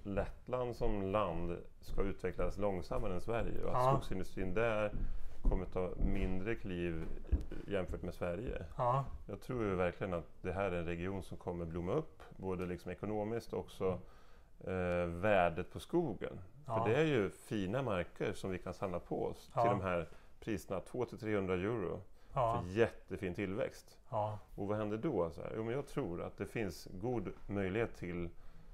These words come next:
Speaker 1: fin värdeutveckling och till relativt låg risk.
Speaker 2: Ja.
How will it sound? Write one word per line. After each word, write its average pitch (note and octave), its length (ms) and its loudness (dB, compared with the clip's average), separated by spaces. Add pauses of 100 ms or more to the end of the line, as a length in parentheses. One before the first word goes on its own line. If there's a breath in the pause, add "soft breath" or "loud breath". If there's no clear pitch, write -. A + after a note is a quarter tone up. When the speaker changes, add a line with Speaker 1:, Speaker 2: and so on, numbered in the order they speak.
(440 soft breath)
Speaker 1:
fin C3 260 0
värdeutveckling F#2 720 0
och E2+ 80 -4
till F#2+ 220 0
relativt F2 400 -2
låg E2+ 260 -2
risk. - 240 -4 (140)
Speaker 2:
Ja. C3 260 4